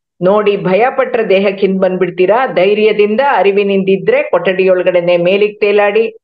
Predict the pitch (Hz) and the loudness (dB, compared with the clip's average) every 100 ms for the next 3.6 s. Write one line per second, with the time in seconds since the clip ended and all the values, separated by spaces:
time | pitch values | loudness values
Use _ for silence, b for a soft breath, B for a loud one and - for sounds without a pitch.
0 | _ _ _ _ _ - 175 208 - 240 | _ _ _ _ _ -4 -2 -2 0 2
1 | 233 214 202 220 220 208 233 233 - 175 | 2 2 2 2 2 2 2 0 -2 -2
2 | 226 269 262 233 208 202 208 196 196 190 | 0 0 0 0 0 0 2 0 0 -2
3 | 185 180 175 190 175 | 0 0 2 0 -2